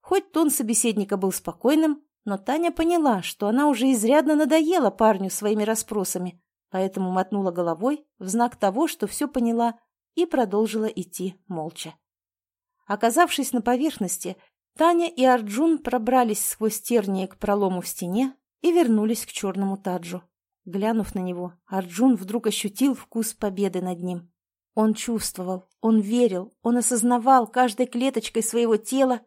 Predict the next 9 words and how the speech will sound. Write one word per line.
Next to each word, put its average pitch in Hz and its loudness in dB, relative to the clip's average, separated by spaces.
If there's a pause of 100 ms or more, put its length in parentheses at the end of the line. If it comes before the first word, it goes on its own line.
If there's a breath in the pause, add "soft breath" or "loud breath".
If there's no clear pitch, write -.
(140)
что - -2
он 220 2
сможет 220 0
одержать 208 -2
верх 214 0
над 196 -6
неприступностью 208 -4
этого 196 -4
исполина. 196 -2